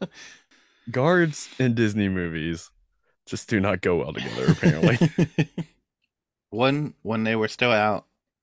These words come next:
Speaker 1: after, like, the fishing scene or whatever,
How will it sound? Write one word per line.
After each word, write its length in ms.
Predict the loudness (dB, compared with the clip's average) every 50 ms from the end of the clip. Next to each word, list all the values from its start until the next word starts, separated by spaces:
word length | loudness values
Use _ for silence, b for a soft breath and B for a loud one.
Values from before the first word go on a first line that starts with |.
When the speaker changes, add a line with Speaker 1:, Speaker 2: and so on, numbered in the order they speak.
| _ -6
Speaker 1:
after, 580 | -4 -4 -4 -4 -4 -4 -4 -2 -2 -4 -6 -8 -10
like, 280 | -10 -10 -10 -12 _ _ _ _ _ -14
the 80 | -14 -10
fishing 480 | -8 -6 -6 -6 -6 -8 -8 -10 -10
scene 300 | -10 -10 -8 -8 -8 -8
or 120 | -8 -8 -8
whatever, 520 | -6 -6 -6 -6 -6 -6 -6 -6 -8 -10